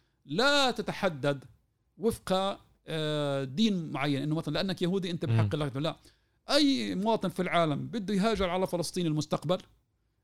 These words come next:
Speaker 1: بده يخضع لقوانين هجرة عادية.
Speaker 2: مم.
Speaker 1: ممكن يكون أمريكاني، ممكن يكون ف-، عربي، ممكن فلسط-، آه، آه، آه، فرنسي، ممكن يكون زي كيف مثلًا الفلسطينيين والعرب مش بروحوا بيهاجروا على أمريكا، باخذوا،
Speaker 2: مم.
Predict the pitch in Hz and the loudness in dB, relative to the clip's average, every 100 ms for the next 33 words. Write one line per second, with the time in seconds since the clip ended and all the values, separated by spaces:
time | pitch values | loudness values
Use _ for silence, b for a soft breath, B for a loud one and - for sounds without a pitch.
0 | - 214 196 214 254 175 202 196 - _ | -10 -8 -2 0 -2 -2 -4 -4 -12 _
1 | _ 175 220 226 220 226 269 320 254 277 | _ -10 -4 -2 -2 0 2 2 0 0
2 | 254 247 247 180 - _ 117 110 98 - | 0 2 0 -2 -8 _ -2 -2 -2 -8
3 | _ _ _ _ - 170 175 - 165 147 | _ _ _ _ -6 -2 -2 -2 -2 -2
4 | 139 - 220 233 208 170 147 143 156 143 | -4 0 2 2 0 -2 -2 -2 -2 -2
5 | 147 156 226 202 180 151 147 147 - 165 | -2 -2 -2 -2 -4 -4 -4 -6 -8 -10
6 | 151 147 139 139 147 139 131 131 131 131 | -6 -6 -6 -6 -6 -8 -6 -6 -6 -6
7 | 131 127 190 247 - 208 185 156 151 147 | -6 -2 0 0 0 -2 -2 -2 -2 -2
8 | 165 214 330 294 254 226 214 214 190 196 | -4 -2 -2 -2 -2 -4 -4 -4 -2 -4
9 | 185 - 170 170 165 151 139 151 147 151 | -4 -4 -2 -2 -2 -2 -2 -2 -4 -4
10 | 160 147 147 147 135 135 147 127 131 151 | -4 -2 -2 -2 -4 -2 -4 -4 -4 -2
11 | - 113 | 0 0